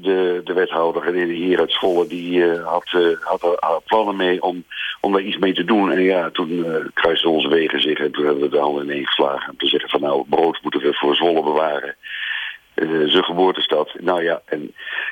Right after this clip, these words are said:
hij is een paar graden vanaf, eh, van, van mij af geboren. Ik ken hem natuurlijk een beetje vanaf mijn zestiende, zeventien, denk ik. En ja, toen ging je de kunst een jaartje of tweeëndertig terug. En ja, dan gaan we elkaar weer tegen. En zodoende,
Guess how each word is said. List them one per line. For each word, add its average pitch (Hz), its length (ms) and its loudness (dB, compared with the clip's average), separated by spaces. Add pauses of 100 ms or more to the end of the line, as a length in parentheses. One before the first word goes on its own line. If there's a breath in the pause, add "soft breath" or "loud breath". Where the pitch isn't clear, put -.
(160 loud breath)
hij 90 180 4
is - 240 0
een 78 100 0
paar 87 220 2
graden 78 320 -2
vanaf, 78 460 -2
eh, 73 380 0
van, 78 240 -2 (100)
van 76 360 0
mij 80 260 4
af 78 140 0
geboren. 82 540 2
Ik - 320 -14 (140)
ken 87 80 -2
hem 80 100 -2
natuurlijk 73 380 -2
een - 100 -18
beetje 73 240 -4
vanaf 71 260 0
mijn 65 120 0
zestiende, 76 460 0
zeventien, 73 440 2
denk 67 200 -4
ik. - 260 -8 (840 loud breath)
En 92 420 2
ja, 117 280 2 (100)
toen 113 180 -4
ging 110 260 0
je 98 80 2
de 90 80 -2
kunst 123 280 -2
een 117 60 0
jaartje 90 340 0
of 71 60 -8
tweeëndertig 80 500 -2
terug. 71 280 -2
En 76 180 -4
ja, 104 140 2
dan - 120 -4
gaan 85 180 2
we 82 60 -10
elkaar 78 280 -2
weer 92 160 0
tegen. - 380 -2
En 80 80 -4
zodoende, 95 580 2